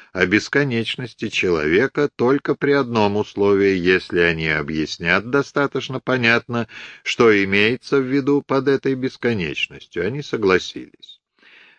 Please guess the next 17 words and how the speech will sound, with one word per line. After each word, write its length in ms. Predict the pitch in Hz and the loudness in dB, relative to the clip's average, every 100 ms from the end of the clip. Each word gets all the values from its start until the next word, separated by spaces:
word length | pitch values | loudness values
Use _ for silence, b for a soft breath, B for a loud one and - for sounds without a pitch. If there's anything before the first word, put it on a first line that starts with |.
| b | b
Было 340 | 78 107 107 | 4 6 6
очевидно, 800 | 107 - 104 104 117 135 139 139 | 4 2 2 4 2 0 -4 -4
что 480 | - - 98 92 85 | -4 0 4 4 2
нужных 480 | 90 123 120 139 - | 0 0 -2 -4 -2
слов 340 | 147 143 127 | 0 0 0
у 80 | 101 | -6
них 260 | 76 - | -6 -8
нет, 320 | 87 92 117 - _ b b b b b | 0 2 2 -2 _ b b b b b
и 160 | 101 117 | 2 2
в 60 | |
ходе 680 | - 165 185 160 170 160 107 | 2 2 4 4 4 2 -2
самого 460 | - 104 98 95 | -2 2 4 4
спора 640 | 90 - 117 135 151 151 151 | 2 -2 2 4 4 2 0
это 380 | - 156 - 156 | 0 0 0 0
оправдалось, 880 | 147 135 131 92 98 110 131 135 - | 0 2 2 2 4 4 2 -2 -4
они 380 | 82 85 110 - | -4 -2 -4 -4
промолчали. 880 | 135 127 127 120 - 73 62 55 | -6 -4 -4 -4 -4 -4 -6 -12